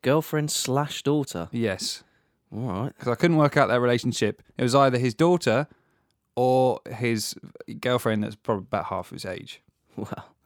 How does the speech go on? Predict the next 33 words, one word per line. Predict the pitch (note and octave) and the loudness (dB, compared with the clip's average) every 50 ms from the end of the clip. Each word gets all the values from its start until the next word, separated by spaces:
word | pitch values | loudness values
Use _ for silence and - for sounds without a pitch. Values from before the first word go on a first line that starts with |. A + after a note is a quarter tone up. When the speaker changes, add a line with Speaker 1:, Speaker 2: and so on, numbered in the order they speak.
| _ _ _ | _ _ _
Speaker 1:
high | - F#2+ F2+ | -8 -6 -6
five, | F2 - A#2 A2 A2 G#2 G2 | -4 -2 -2 -2 -2 -2 -4
Martin. | F#2+ F#2 F2+ F#2+ F#2 - E2 E2 | -6 -10 -8 -8 -8 -8 -8 -6
Speaker 2:
<laughs> | G#2 C3+ A#2 A2+ - | -4 -4 -4 -4 -4
That's | - A2+ - - - | -6 -4 -2 0 0
it. | A#2 | 2
Speaker 1:
Unless | B2 C3 C3 - - | 2 4 2 2 -2
it's | B2+ - - | -4 -4 -4
your | A#2+ | -2
daughter, | G#2 B2 A2+ G#2 F#2+ - - G2 F#2+ | 0 0 0 0 -2 -4 -4 -4 -2
then | F#2 G#2 B2 | 0 0 2
Speaker 2:
Yeah, | A#2+ A#2 A2 A2 A2 | 2 2 2 0 -2
Speaker 1:
just | - - G2 - - | -4 -4 -4 -4 -2
Speaker 2:
yeah. | A2 | 0
Speaker 1:
well | G#2+ G#2 G#2 | 2 2 2
done | G2 G#2 G2+ G2+ | 0 -2 -4 -4
for | F#2+ | -4
having | G2+ F#2 - G2+ G#2 | -6 -6 -6 -6 -6
a | |
daughter. | F#2+ A2+ A2 G#2+ G#2+ - G2+ - | -4 -4 -4 -4 -6 -8 -8 -4
Speaker 2:
Yes, | C3+ C#3 C#3 C3 A2 G#2+ - - | -2 0 0 0 -2 -4 -6 -4
and | G#2 G#2 G#2+ G#2+ G2 F2+ - | -2 0 0 -2 -2 -6 -10
she | - - - A2+ G#2+ G#2+ | -10 -8 -6 -4 -4 -4
was | G#2+ A2 G#2+ G#2 - | -4 -6 -8 -6 -4
lovely, | A2 A#2 C3 A#2 - G2 F#2+ F#2+ - | -2 -2 -2 -4 -6 -10 -10 -10 -10
so | - - B2 | -10 -10 -8
Speaker 1:
Yeah, | - A#2 A2+ G#2+ G#2 _ _ - - - F#2+ | -6 -6 -8 -8 -10 _ _ -20 -16 -12 -10
yeah. | G2 | -6
Speaker 2:
well | A#2 A2+ A2 G#2 | -4 -4 -4 -6
done | G2+ A2 G#2 G2+ G2+ G2+ G#2 _ _ _ - - | -6 -8 -8 -6 -8 -8 -10 _ _ _ -12 -10
e-, | B2 A2 G2+ | -10 -8 -6
on | G#2+ A2 A#2+ | -4 -4 -2
either | B2+ A#2+ F#2+ G2 | -4 -4 -6 -8